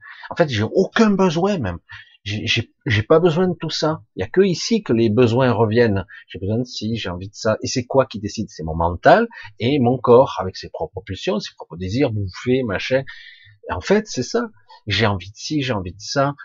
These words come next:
Alors qu'en fait, plus on s'éloigne, en réalité, on a, on n'a pas ce désir, ce, cette compulsion, là, euh, ah, j'ai besoin, c'est insatiable, cette addiction, je veux dire. Vous voyez, c'est, c'est vraiment,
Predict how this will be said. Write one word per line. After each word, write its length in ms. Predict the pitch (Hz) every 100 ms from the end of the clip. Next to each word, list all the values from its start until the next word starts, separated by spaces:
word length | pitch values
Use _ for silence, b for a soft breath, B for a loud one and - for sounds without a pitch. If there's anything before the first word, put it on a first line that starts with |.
| 104 B _
Alors 260 | - 101 104
qu'en 180 | 92 98
fait, 300 | 196 226 -
plus 200 | 131 123
on 80 | 113
s'éloigne, 460 | - 95 127 208
en 80 | 135
réalité, 380 | 98 82 80 175
on 160 | 196 110
a, 160 | 98 - _ _
on 80 | 101
n'a 120 | 101
pas 160 | - 180
ce 160 | -
désir, 840 | 120 123 156 135 175 175 - - - -
ce, 200 | - 98
cette 220 | - -
compulsion, 760 | 165 160 175 165 - 196 190
là, 120 | 110 113
euh, 280 | - - 156
ah, 100 | 156 139
j'ai 120 | 113
besoin, 420 | 120 104 127 139 123 B B
c'est 120 | - 98
insatiable, 560 | 101 113 - 139 131
cette 240 | - 127 -
addiction, 640 | 139 156 - - 185 165 _ _ -
je 180 | -
veux 60 | 107
dire. 160 | 101 110
Vous 1200 | _ _ _ _ _ - _ _ _ _ _ 117
voyez, 140 | 160
c'est, 320 | - 98 82
c'est 240 | - - -
vraiment, 480 | 139 175 202 110